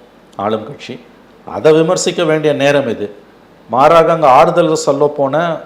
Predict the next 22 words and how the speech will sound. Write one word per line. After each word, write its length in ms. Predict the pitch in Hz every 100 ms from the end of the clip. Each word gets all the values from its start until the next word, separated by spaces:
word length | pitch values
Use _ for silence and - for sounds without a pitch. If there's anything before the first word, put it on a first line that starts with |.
| 117
ஒரு 520 | 120 120 120 120 117 - -
புதிய 320 | 147 147 156
அரசியல் 360 | 139 135 160 135
கட்சியின் 320 | 131 - 123
தலைவரை 380 | 107 120 120 117
நோக்கி 360 | 113 113 135 127
தங்கள் 340 | 113 107 104
விமர்சனத்தை 640 | 107 117 117 104 - 104 - - _ _ _ _ 131
திருப்புவது 320 | 123 120 110
என்பது 800 | 127 107 107 104 185 156 120 101 95
அவலமானது. 680 | 110 117 98 90 90 139 226 - _ _ _ _
அ, 40 | 123 - 127 -
தங்களுடைய 520 | 139 143 139 135 131
நிறங்களை 360 | 139 151 143 143
அவர்கள் 320 | 120 113 110
வெளியில் 540 | 107 113 120 110 101
அப்பட்டமாக 800 | 95 95 - 113 98 98 101 92 85 85 - -
காட்டிக் 300 | - 104 120
கொண்டிருக்கிறார்கள் 520 | - 95 90 101 92 87
என்றுதான் 340 | 85 87 92
இதற்கு 260 | 82 - 82
அர்த்தம். 260 | - -